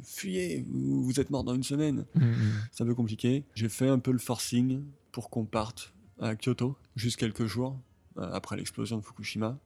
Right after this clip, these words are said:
Speaker 1: Donc je suis parti avec, euh, la mère et, euh, avec ma femme, sa mère et ses sœurs, et les enfants,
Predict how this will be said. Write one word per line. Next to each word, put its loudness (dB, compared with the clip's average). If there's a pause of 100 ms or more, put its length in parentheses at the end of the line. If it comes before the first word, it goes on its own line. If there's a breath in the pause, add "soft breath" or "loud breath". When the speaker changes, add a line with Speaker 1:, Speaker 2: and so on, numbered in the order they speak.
(800 soft breath)
Speaker 1:
Donc 0
je -10
suis 0
parti 0
avec, 0
euh, 0
la 0
mère -2
et, -4
euh, -4 (800)
avec -4
ma -2
femme, -2
sa -6
mère -2
et -4
ses -6
sœurs, -6 (140)
et -4
les -2
enfants, -4